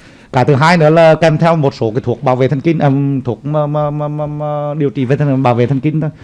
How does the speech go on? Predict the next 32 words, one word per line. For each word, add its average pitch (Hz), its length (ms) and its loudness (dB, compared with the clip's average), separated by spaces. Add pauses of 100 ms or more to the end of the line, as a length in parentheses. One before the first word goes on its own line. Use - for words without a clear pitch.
(140)
hồi 151 180 4
phục, - 200 0
ờ, 139 300 2
thần 139 140 0
kinh. 151 160 -2 (480)
Thì, 147 240 4
ờ, 143 240 6
cái 143 140 2
hồi 135 120 4
phục 135 140 -4
thần 139 100 0
kinh 143 140 -2
chỉ 135 60 0
là 135 100 2
bổ 127 200 2
trợ 127 160 2
thôi, 147 140 -2
nhưng 147 140 -2
chủ 117 140 -2
yếu 107 100 0
là 113 60 -2
cái 139 100 -2
nẹp 117 160 0
cổ 117 180 -2
thôi. 127 120 -8 (160)
Còn 143 160 0
phẫu 127 180 0
thuật 127 160 0
là 135 200 0
đặt 127 140 0 (100)
sau 143 100 -4
cùng 131 140 -4